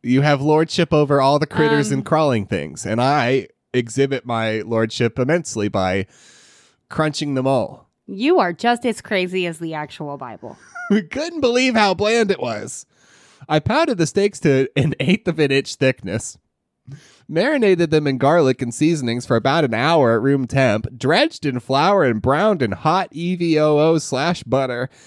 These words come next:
Speaker 1: Parentheses, they looked beautiful. Pan grilled onion slices and layered on top of the meat, deglazed the pan with wine, then added and reduced a savory homemade brown stock with mushrooms, poured over the meat, cooked and baked at three fifty for an hour.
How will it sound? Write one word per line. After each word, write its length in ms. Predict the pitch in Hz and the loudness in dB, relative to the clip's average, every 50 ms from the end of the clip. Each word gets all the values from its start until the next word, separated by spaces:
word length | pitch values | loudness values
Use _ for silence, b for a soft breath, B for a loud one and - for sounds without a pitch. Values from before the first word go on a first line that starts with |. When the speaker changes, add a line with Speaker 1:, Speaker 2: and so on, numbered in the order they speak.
| b b b b b b b b b b b | b b b b b b b b b b b
Speaker 1:
Parentheses, 580 | 151 160 185 190 - 180 - 190 175 180 165 | 0 2 2 2 0 0 2 2 0 2 2
they 140 | - 147 143 | 2 2 2
looked 340 | 135 143 160 185 175 _ - | 4 4 2 2 0 _ -6
beautiful. 580 | 147 143 143 131 117 - - 117 117 135 - _ _ _ _ _ _ _ _ - | -2 0 0 0 0 0 -2 -2 -4 -4 -6 _ _ _ _ _ _ _ _ -8
Pan 300 | - 220 233 285 320 277 | -2 2 2 2 2 2
grilled 300 | 190 156 175 175 170 160 | 0 2 4 4 4 4
onion 280 | 165 170 185 175 147 127 | 4 2 2 2 0 -2
slices 420 | - 123 107 113 127 123 120 120 | 0 0 0 0 0 0 -2 -2
and 100 | 135 131 | -2 0
layered 320 | 131 139 156 180 180 170 147 | 2 2 4 4 4 4 4
on 140 | 135 131 127 | 2 2 2
top 260 | - 147 147 156 - | 2 2 2 2 2
of 80 | 151 | 0
the 80 | 117 104 | -2 -2
meat, 320 | 95 95 98 113 95 98 | -2 -2 -4 -4 -6 -4
deglazed 500 | 123 147 147 147 180 190 196 247 262 226 | -2 -2 0 2 2 2 2 2 0 -2
the 100 | - 180 | -2 -2
pan 260 | - 143 131 123 117 107 | 0 0 0 0 0 0
with 140 | 95 92 | -4 -4
wine, 320 | 92 85 80 85 98 113 131 | -4 -4 -4 -4 -4 -2 0
then 220 | 160 202 254 240 | 0 0 0 0
added 380 | - 160 156 156 147 135 135 131 | 0 0 0 0 0 0 -2 -4
and 140 | 135 123 117 | -4 -2 -2
reduced 420 | 123 117 - 90 87 110 - - | -2 -2 -2 -4 -6 -6 -6 -6
a 60 | 117 | -8
savory 480 | 113 - - 180 208 247 226 180 165 147 | -6 -2 0 0 0 0 0 0 0 0
homemade 500 | 131 170 190 233 240 208 180 170 175 147 | 2 2 2 2 2 2 0 0 0 0
brown 320 | 147 147 151 185 233 247 | 0 0 2 2 2 0
stock 380 | - - - 123 127 139 - 151 | -2 -2 0 0 0 0 0 0
with 100 | 147 127 | -2 0
mushrooms, 600 | 143 151 139 120 - - 113 92 104 135 135 - | 0 0 0 0 0 -2 -4 -4 -4 -8 -10 -6
poured 360 | - - 196 233 277 311 269 | -2 2 4 4 4 4 4
over 220 | 233 208 160 156 | 2 2 2 2
the 140 | 143 131 123 | 0 0 0
meat, 320 | 127 120 123 147 160 - - | -2 -2 -2 -2 -4 -4 -2
cooked 320 | - 269 285 285 - - | 2 2 2 2 2 -4
and 160 | 190 170 - | -6 -4 -4
baked 260 | - 151 165 165 - | -4 -4 -4 -4 -4
at 160 | 151 131 - - | -6 -6 -4 -2
three 180 | 214 247 285 | 0 0 0
fifty 400 | 277 - 196 175 180 - - 165 | 0 2 2 0 0 0 -2 -6
for 200 | 151 - 160 156 | -2 -2 -2 0
an 100 | 151 151 | 0 2
hour. 560 | 160 160 156 160 160 147 131 104 92 - - | 2 2 4 4 4 2 0 -2 -6 -10 -14